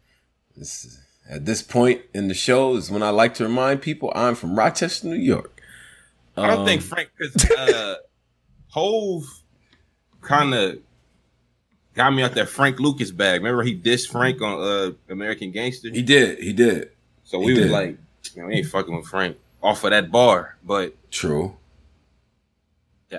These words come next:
Speaker 2: Alpo story was, uh, I ain't learned about the Alpo story till I was, like,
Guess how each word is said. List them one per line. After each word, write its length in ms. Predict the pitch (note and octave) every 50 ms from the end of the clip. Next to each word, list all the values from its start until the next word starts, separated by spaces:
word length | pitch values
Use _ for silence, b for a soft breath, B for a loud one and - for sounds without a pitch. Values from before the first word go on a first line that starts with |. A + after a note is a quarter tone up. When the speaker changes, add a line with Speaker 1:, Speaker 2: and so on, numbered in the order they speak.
| - -
Speaker 2:
Alpo 460 | - C3 D3 D#3 D#3 D#3 - B2+ A2+ A2
story 440 | - - - A2 G#2+ G#2+ G#2+ G2+
was, 220 | F#2+ F#2 F#2+ F2+ F#2+
uh, 400 | F#2+ F#2 F#2 F#2 F#2 F2+ F2+ - - _ _ _ _ _ _ _ _ _ _ _ _ _ _ _ _ _ _ - -
I 120 | A#2 C#3
ain't 80 | C#3+ C#3
learned 100 | C3+ C3+
about 120 | B2 A#2
the 60 | - -
Alpo 360 | A#2 C3 C3+ C3+ A#2+ A2 G#2
story 240 | - A2 A2 G#2 G2+
till 100 | G#2+ G#2+
I 60 | A2+
was, 180 | A2+ G#2+ F#2+
like, 300 | G2 G2+ F#2+ F#2 E2+ -